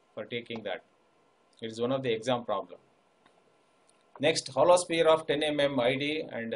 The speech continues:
thirty centimeter O D has an inner surface, uh, temperature of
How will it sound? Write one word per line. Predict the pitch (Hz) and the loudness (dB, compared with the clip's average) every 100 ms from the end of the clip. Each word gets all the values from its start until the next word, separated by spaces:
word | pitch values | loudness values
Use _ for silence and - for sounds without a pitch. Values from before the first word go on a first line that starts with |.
| - | -4
thirty | 127 139 151 | -4 -4 -8
centimeter | - - - - - 127 131 127 123 113 | -8 -10 -12 -14 -8 -6 -4 -4 -4 -6
O | 117 147 | -4 -2
D | 156 160 - _ _ _ _ _ _ _ _ _ _ | -2 -4 -10 _ _ _ _ _ _ _ _ _ _
has | 123 131 | 0 2
an | 131 127 | 2 2
inner | 131 165 165 | 0 2 2
surface, | - 131 123 147 156 156 | 2 -2 0 0 0 0
uh, | 117 | -2
temperature | 117 117 117 127 127 123 | -2 -2 -2 -2 0 0
of | 113 120 | 0 -2